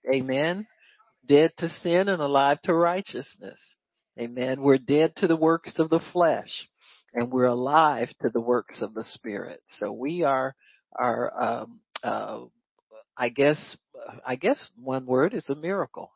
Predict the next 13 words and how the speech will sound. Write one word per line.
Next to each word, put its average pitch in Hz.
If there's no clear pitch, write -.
Amen. 135
That's 113
<laughs> 127
old 156
things 170
are 156
passed 160
away. 175
All 135
things 156
have 147
become 135
new. 156